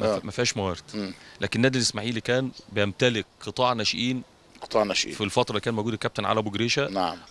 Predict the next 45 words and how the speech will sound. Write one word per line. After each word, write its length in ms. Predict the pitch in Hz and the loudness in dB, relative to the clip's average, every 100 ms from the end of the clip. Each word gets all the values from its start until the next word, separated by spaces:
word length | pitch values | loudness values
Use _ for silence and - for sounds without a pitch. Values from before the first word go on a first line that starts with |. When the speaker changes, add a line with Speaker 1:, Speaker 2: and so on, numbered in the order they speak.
| - | 4
Speaker 1:
اقوى 440 | 131 131 117 104 98 | 6 6 2 -2 -2
قطاع 340 | - 104 123 | -4 -4 -2
ناشئين 300 | 120 101 117 | -2 -4 -6
كان 140 | 110 101 | -6 -6
موجود 220 | 101 - | -6 -8
في 80 | 90 | -8
مصر. 160 | - | -6
محمد 260 | - 120 120 | 0 2 4
Speaker 2:
مم. 60 | 104 | 4
Speaker 1:
عبد 160 | 101 | 4
الله 120 | 117 | 2
طلع 180 | 113 120 | 2 2
من 100 | 113 | 0
قطاع 220 | - 120 | -2 -2
ناشئين، 320 | 120 107 98 120 | -2 -2 -2 -2
شريف 220 | - 117 | 0 2
عبد 120 | 110 | 2
الفضيل 280 | - 113 117 | 0 -4 0
طلع 180 | 123 117 | 2 4
من 80 | 110 | 2
قطاع 220 | - 123 | 2 2
ناشئين، 360 | 117 120 123 | 2 0 0
احمد 220 | 123 113 - | 2 2 2
فتحي 220 | 123 127 | 0 2
طلع 180 | 123 123 | 2 2
من 120 | 120 | 0
قطاع 280 | 117 127 127 | -2 2 2
ناشئين، 300 | 120 123 123 | 0 0 0
عبد 100 | 101 | 4
Speaker 2:
حسني 80 | 123 | 4
Speaker 1:
الله 120 | 131 | 4
Speaker 2:
عبد 60 | |
Speaker 1:
السعيد، 200 | - 110 98 | 4 4 4
Speaker 2:
ربه 80 | |
Speaker 1:
عبد 80 | 107 | 2
الله 100 | 98 | 4
Speaker 2:
طلع 60 | 131 | 4
من 60 | 131 | 4
قطاع 160 | 127 | 2
Speaker 1:
الشحات، 220 | - 135 | 2 0
Speaker 2:
ناشئين. 320 | - - - 101 | 0 -6 -6 -8
نعم. 60 | - | -2
Speaker 1:
حسني 240 | 131 - 123 | 0 4 4
عبد 200 | 127 135 | 4 2
ربه، 240 | 143 | 2